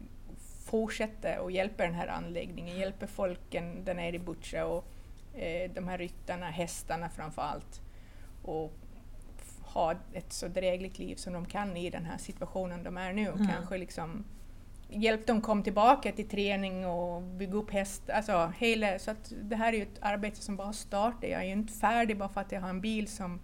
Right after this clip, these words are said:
Speaker 1: har,
Speaker 2: Nej, men
Speaker 1: är på
Speaker 2: precis.
Speaker 1: rull, utan jag vill ju ha fler bilar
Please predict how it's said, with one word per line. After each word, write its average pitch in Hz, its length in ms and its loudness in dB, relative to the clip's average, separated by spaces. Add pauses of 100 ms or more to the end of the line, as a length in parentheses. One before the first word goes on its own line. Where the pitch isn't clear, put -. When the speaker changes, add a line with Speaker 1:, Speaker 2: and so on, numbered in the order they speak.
(680)
Speaker 1:
har, 175 360 -2 (340)
Speaker 2:
Nej, 190 160 2
men 196 140 4
Speaker 1:
är 190 100 10
på 202 80 4
Speaker 2:
precis. 233 80 8
Speaker 1:
rull, 226 300 10
utan 175 400 2 (460)
jag 220 160 10
vill 214 120 10
ju 208 60 10
ha 208 120 6
fler 214 320 8
bilar 180 320 0